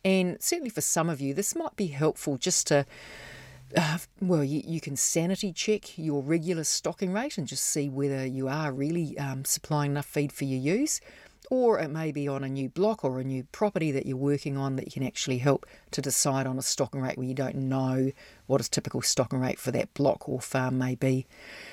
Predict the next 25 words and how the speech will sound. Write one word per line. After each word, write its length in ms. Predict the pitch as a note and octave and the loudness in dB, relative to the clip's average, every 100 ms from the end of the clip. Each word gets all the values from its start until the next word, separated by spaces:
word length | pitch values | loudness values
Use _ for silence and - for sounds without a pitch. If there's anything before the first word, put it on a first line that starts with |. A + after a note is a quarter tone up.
| - - | -18 -10
So 160 | - G#3 | 0 2
how 160 | F#3+ C#4 | 4 0
FeedSmart 800 | - F#3+ F3 - - D3 C3+ | 0 2 2 0 -2 -2 -2
works 340 | D3+ D#3 D3+ - | 2 2 2 -2
is 80 | C#3 | -4
that 80 | |
it 60 | D3 | 0
helps 260 | F#3 - A3+ | 0 0 -4
you 60 | |
to 40 | F3+ | -6
figure 360 | - D#3 C#3+ | -2 0 2
out 180 | C#3 - | 2 2
whether 160 | C#3+ C3+ | 0 0
there's 200 | C3+ - | -2 -2
gonna 160 | C3+ | -2
be 140 | C3 C3 | 0 0
enough 220 | C#3+ C#3 | -2 -4
feed 320 | - D3+ C#3+ | 2 2 4
in 100 | C3 | 0
a 60 | B2 | -4
paddock 360 | - E3 A#3 - | -2 0 0 -2
or 240 | - C3 C3 | -2 -2 -2
on 80 | B2+ | -4
a 60 | |
block 400 | - F3+ G3 - | 2 6 6 2